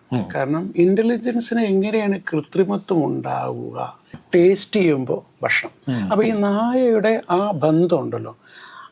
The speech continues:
Speaker 2: അതിനെയാണ് ആദ്യത്തെ ന്യൂറോണിന്റെ മോഡലിംഗ് എന്ന് പറയുന്നത്. മരിക്കുന്നവരെ മാനേജ് ചെയ്യുന്ന ബ്രെയിനിനെ അളക്കാൻ ഒരു പരീക്ഷയ്ക്കും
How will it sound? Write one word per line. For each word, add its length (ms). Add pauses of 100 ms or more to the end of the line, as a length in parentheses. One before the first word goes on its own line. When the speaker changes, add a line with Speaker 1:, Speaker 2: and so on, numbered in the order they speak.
Speaker 2:
അതിനെയാണ് 480
ആദ്യത്തെ 1120 (380)
ന്യൂറോണിന്റെ 920 (480)
മോഡലിംഗ് 680
എന്ന് 120
പറയുന്നത്. 580
മരിക്കുന്നവരെ 720
മാനേജ് 460
ചെയ്യുന്ന 240
ബ്രെയിനിനെ 680
അളക്കാൻ 600 (320)
ഒരു 180 (100)
പരീക്ഷയ്ക്കും 680